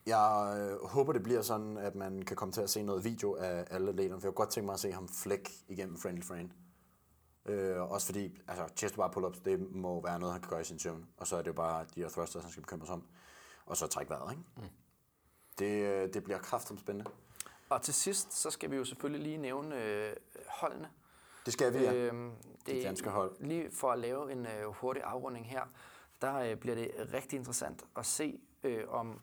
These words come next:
Speaker 2: selvfølgelig storfavoritterne til at komme til games, øh,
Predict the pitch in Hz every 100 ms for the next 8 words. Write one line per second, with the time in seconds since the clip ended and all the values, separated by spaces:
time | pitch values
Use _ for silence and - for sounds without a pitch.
0 | - - 120 - 131 135 - 131 139 120
1 | 117 110 107 - 131 123 - 107 107 -
2 | 107 110 127 135 - - - - - -
3 | - - 120 110 110 110 -